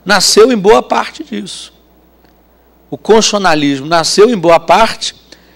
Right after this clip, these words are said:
de uma reação contra perseguições religiosas que ocorriam na Europa no período do absolutismo, né? Por outro lado, o constitucionalismo, na sua matriz americana, foi muito influenciado por isso.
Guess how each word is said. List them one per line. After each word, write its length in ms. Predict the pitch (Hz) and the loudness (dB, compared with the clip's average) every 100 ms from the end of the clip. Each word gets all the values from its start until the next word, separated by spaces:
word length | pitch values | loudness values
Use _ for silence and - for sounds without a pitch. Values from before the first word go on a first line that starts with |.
| _ _ _ - | _ _ _ -2
de 60 | |
uma 120 | 202 | 0
reação 880 | 185 - 240 254 - - 208 233 294 | 0 2 4 4 4 2 2 2 0
contra 460 | 247 - 226 254 226 | -4 -2 -2 -2 -4
perseguições 680 | 226 208 - 185 - 180 165 | -4 -4 -4 -6 -4 -2 -2
religiosas 800 | 175 185 190 185 175 202 226 - - - _ | -2 -2 0 2 2 0 -2 -6 -10 -20 _
que 100 | - | -8
ocorriam 440 | 226 247 175 190 208 | -2 0 2 0 0
na 80 | 220 | 2
Europa 540 | 220 175 180 - 240 _ _ _ | 4 4 4 -2 -10 _ _ _
no 80 | 233 | -2
período 360 | 226 185 185 | 2 2 0
do 100 | 196 | -2
absolutismo, 840 | 208 - 220 254 - 233 175 120 120 _ _ _ _ - | -4 -2 -2 -2 -4 -4 -6 -8 -18 _ _ _ _ -6
né? 200 | 180 220 - - _ _ | -6 -6 -10 -20 _ _
Por 140 | - 202 | 2 4
outro 220 | 165 190 | 4 2
lado, 380 | 170 190 233 240 _ _ _ _ _ | 4 4 2 -2 _ _ _ _ _
o 60 | 165 | -4
constitucionalismo, 760 | 214 208 - 190 180 151 147 | 2 2 2 2 2 0 -2
na 80 | 160 | -2
sua 160 | - 175 | -2 0
matriz 500 | 160 - 196 254 202 | 0 -2 0 0 0
americana, 760 | 175 156 - 175 240 220 139 - _ | -2 -4 -4 0 0 0 -4 -12 _
foi 180 | - 220 | 0 0
muito 480 | 196 233 320 - 269 | 2 2 2 0 -4
influenciado 840 | 262 - 254 247 - 233 226 214 | -2 0 0 0 2 2 2 0
por 180 | 285 269 | -4 -4
isso. 460 | 226 196 - - | -4 -6 -12 -16